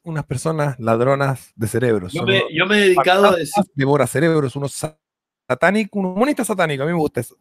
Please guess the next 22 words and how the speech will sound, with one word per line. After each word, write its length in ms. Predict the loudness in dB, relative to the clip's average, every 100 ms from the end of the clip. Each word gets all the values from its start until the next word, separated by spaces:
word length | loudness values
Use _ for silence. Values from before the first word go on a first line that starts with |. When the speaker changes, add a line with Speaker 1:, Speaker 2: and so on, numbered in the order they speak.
| -12
Speaker 1:
comunistas 340 | -4 -4 -2
Speaker 2:
Yo 60 | 0
me 60 |
he 20 | 0
Speaker 1:
satánicos. 180 | 0
Speaker 2:
dedicado 240 | 4 4 6
a 60 |
decir 240 | 4 2 0
con 180 | 0 0
todas 240 | -2 -2
sus 120 | -2
letras 300 | -2 -2 -2
que 120 | -4
soy 160 | -6 -6
conservador, 1040 | -4 -4 -4 -2 0 0 2 2 2 0 -8 _ _ _ _ -4
me 80 | 0
da 100 | 2
igual 300 | 4 2 2
si 100 | -4
dicen, 320 | -2 -2 0
"Oh, 240 | 4 4
proteccionista", 800 | 4 0 0 -2 -4 -4 -4 -6